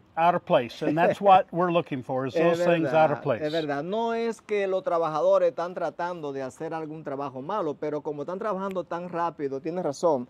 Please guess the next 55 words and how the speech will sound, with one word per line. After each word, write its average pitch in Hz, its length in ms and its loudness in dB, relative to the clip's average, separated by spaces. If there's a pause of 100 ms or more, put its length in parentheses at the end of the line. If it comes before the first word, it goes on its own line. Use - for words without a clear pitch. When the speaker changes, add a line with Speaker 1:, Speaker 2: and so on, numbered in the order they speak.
(280)
Speaker 2:
a 139 40 -16
veces 139 120 -8
están 160 120 -10
trabajando 160 360 -4
tan 160 180 -10
rápido, 160 520 -4
¿verdad? 156 460 -6
Y 135 260 -6
a 131 80 -6
veces, 151 340 -4 (320)
eh, 135 240 -6
se 165 160 -6
le 160 80 -4
pasa 196 320 -6
la 220 120 -4
cosa. - 420 -6
A 131 80 -4
usted 277 180 -6
le 285 100 0
pasa 262 280 -6
también 220 300 -6
en 185 100 -10
su 180 100 -8
cocina. 185 440 -8
A - 20 -4
veces 190 420 -2 (220)
está 165 260 -2
cocinando 208 520 -4
y 208 40 -6
se 202 100 -2
le 180 80 2
olvidó 165 280 0
la 190 140 -2
sal, 196 500 -2
se 180 160 -2
le 170 80 0
olvidó 165 360 0
el 190 120 0
ajo. 196 480 -2
<laughs> - 800 -6
Así, 196 320 0
por 196 260 2
eso 254 220 4
es 208 60 0
que 226 40 2
hay 214 80 0
que 220 80 -4
hacer 202 260 -4
la 190 120 -4
inspección. 139 640 -8
So, 160 380 -4
let's 202 340 -2
check 196 200 -2
it - 80 -2
out. 123 200 -2